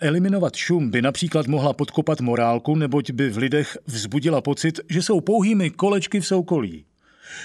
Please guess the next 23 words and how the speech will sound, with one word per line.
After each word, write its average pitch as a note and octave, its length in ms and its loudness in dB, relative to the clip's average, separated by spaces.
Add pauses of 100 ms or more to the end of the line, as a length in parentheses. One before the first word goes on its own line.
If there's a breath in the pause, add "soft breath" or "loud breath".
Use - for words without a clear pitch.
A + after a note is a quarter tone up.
Také E3+ 280 0
použití F3+ 540 0
algoritmů F3+ 640 2
jako A#2 260 -2
součásti C3 720 -2
eliminace C#3 540 0
šumu C#3+ 280 0 (300 loud breath)
vzbuzuje B2 560 -2
určité C#3 500 -2
námitky. D3 500 0 (480 loud breath)
Některým D3+ 480 2
z F#2+ 100 -6
nich F#3+ 200 -2
se G3 160 -2
budeme E3+ 340 0
věnovat. D3 400 -2 (1120 loud breath)
Současnou F3 540 0
úroveň D3 440 0
šumu D#3+ 440 -2 (180)
však - 240 -4
považujeme D#3+ 640 0
za C#3 180 0
nepřijatelnou. G2+ 1040 -2